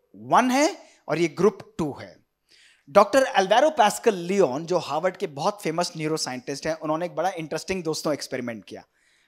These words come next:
मेरी तरफ देखिए आप सब लोग। <coughs> क्या एक्सपेरिमेंट उन्होंने किया? उन्होंने दोनों ग्रुप्स को कहा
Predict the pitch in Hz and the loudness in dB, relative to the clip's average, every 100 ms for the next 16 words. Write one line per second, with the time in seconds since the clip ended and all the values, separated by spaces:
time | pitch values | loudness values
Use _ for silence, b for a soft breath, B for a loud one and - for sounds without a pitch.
0 | - 160 240 269 240 185 147 - 139 123 | -6 4 6 6 6 4 0 -8 -8 -8
1 | - 92 92 80 _ _ _ b b b | -10 -12 -20 -20 _ _ _ b b b
2 | b b _ _ _ 285 - - - - | b b _ _ _ 2 2 4 0 2
3 | 254 269 - 202 180 170 151 143 135 - | 6 6 6 0 0 0 -2 -4 -6 -10
4 | 117 277 _ _ _ _ _ _ - - | -16 -16 _ _ _ _ _ _ -18 -6
5 | 196 196 247 196 202 254 196 190 - 185 | 0 4 4 6 4 4 2 -2 -2 -8
6 | 175 127 135 | -8 -8 -10